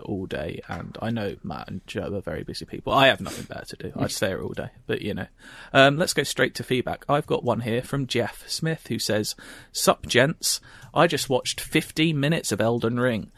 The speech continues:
and it made me think, if you could inject a game directly into your veins, what would it be?" <laughs> No, but seriously,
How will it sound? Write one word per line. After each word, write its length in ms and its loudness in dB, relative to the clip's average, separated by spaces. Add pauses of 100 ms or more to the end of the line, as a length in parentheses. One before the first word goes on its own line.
(200)
and 100 0
it 80 -2
made 260 0
me 120 -2
think, 460 -4 (160)
if 140 -10
you 140 2
could 140 -2
inject 360 0
a 40 -4
game 220 0
directly 520 0
into 240 -4
your 100 4
veins, 440 -2 (140)
what 240 0
would 160 4
it 160 0
be?" 300 4 (120)
<laughs> 40 -20 (360)
No, 260 8 (140)
but 160 4
seriously, 680 4